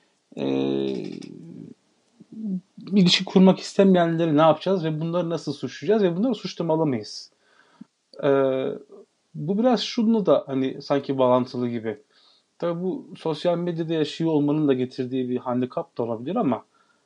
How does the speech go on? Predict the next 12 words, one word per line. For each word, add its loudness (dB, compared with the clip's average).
genellikle 0
bu 0
şekilde. -6
E, -4
diyelim 2
ki 0
bu -2
örneği 6
daha 4
önceden 4
belki 2
vermişimdir. 0